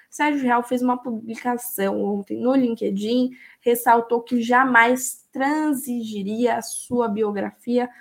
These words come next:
não foi um personagem inserido na Americanas com nenhum propósito, disse ele, né? Texto publicado no LinkedIn, o ex-Santander Brasil explicou que uma das suas primeiras tarefas na varejista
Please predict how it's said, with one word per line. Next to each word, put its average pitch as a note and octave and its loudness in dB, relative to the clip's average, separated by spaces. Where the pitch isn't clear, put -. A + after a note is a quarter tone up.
não B3 4
foi A#3 2
um B3 -4
personagem A3 0
inserido A3+ -2
na G#3 -2
Americanas A3 -4
com - -6
nenhum D#4 0
propósito, A#3+ -2
disse G#3+ -8
ele, - -6
né? A3 -2
Texto C#4+ -2
publicado G#3+ -2
no A3 -2
LinkedIn, B3 -2
o C#4+ 2
ex-Santander C#4 0
Brasil B3+ 2
explicou C4 -2
que - -10
uma F4+ 0
das E4 -2
suas D#4 -6
primeiras B3+ 0
tarefas A#3+ -2
na G#3+ -4
varejista A3 -4